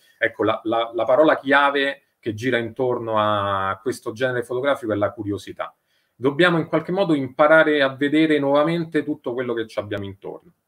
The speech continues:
perché, eh, lo diceva ovviamente prima di me, lo diceva tantissimo tempo fa Sergio Larrain, no? Un grandissimo fotografo,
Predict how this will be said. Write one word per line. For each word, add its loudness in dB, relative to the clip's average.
perché, 0
eh, 0
lo 0
diceva 2
ovviamente -4
prima -2
di -6
me, -2
lo 0
diceva -2
tantissimo -6
tempo -4
fa 0
Sergio -4
Larrain, 2
no? -4
Un -6
grandissimo -8
fotografo, -2